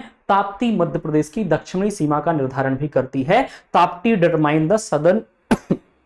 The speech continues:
boundary of the मध्य प्रदेश। ठीक है, मध्य प्रदेश की दक्षिणी सीमा का निर्धारण किसके द्वारा किया जाता है?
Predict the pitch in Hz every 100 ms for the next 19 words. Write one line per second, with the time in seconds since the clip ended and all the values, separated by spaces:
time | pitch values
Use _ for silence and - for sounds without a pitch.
0 | _ _ _ _ - - 151 170 180 185
1 | 143 143 127 120 131 117 - _ _ 226
2 | 240 - - 208 202 196 170 170 - 160
3 | 165 226 233 170 160 151 139 - 170 151
4 | 156 _ 202 - 175 156 156 160 143 139
5 | 147 139 226